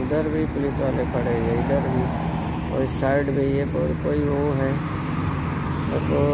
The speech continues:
समझ में नहीं आ रहा है कोई चीज़ है। ये तो लग रहा है वो ख़त्म हो गया, पानी ख़त्म हो गया क्या?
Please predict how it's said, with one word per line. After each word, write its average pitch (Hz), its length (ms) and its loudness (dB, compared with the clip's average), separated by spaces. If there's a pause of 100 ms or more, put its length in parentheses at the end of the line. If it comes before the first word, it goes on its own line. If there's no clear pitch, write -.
(200)
समझ 135 240 2
में 147 140 4
नहीं 143 180 4
आ 135 60 4
रहा 139 120 0
है 139 100 2 (100)
कोई 147 140 2 (120)
चीज़ 147 260 2
है। 139 80 0 (1500)
ये 139 200 4
तो 170 80 4
लग 180 220 4
रहा 196 140 4
है 196 80 4
वो 190 220 4
ख़त्म 180 300 2
हो 170 180 4
गया, 139 280 2 (720)
पानी 147 360 4
ख़त्म - 260 2
हो 156 140 4
गया 131 200 2
क्या? 165 180 0